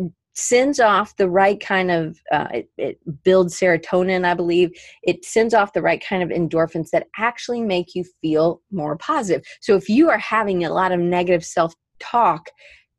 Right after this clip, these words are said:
put a pin in your mouth, because at least that will be combating it to some extent. Obviously, I'd like you to stop doing that to yourself.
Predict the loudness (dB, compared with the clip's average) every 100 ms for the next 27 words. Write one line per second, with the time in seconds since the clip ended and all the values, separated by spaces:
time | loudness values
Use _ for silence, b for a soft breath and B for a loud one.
0 | -4 -2 -2 -2 -2 0 -2 -4 -6 -6
1 | -4 -2 0 0 0 0 -2 -2 -2 -2
2 | -4 -6 -8 -8 -6 -4 -4 -6 -8 -16
3 | -20 _ b b b b -8 -6 -2 -2
4 | -2 -8 -8 -4 -2 -4 -4 -4 -4 -2
5 | -2 -2 -8 -10 -6 -6 -6 _ _ _
6 | _ _ _ -2 2 2 -2 -10 -10 -8
7 | -8 -8 -10